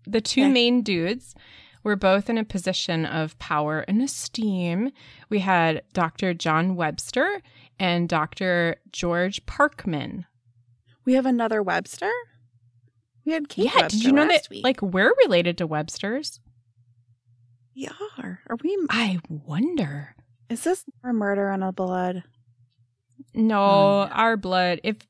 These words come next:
Speaker 1: if it is our blood, we're the murder-y this time.
Speaker 2: Well, the murder was that way on our blood and the other one, too.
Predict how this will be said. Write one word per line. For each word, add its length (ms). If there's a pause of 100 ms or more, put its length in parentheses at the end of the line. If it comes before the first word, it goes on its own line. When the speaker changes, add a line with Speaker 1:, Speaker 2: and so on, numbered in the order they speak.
Speaker 1:
if 160
it 140
is 200
our 140
blood, 500 (1000)
we're 240
the 260
murder-y 880
this 220
time. 360 (2000)
Speaker 2:
Well, 280 (840)
the 160
murder 340
was 280 (540)
that 240
way 260
on 280
our 220
blood 300
and 180
the 120
other 260
one, 240
too. 400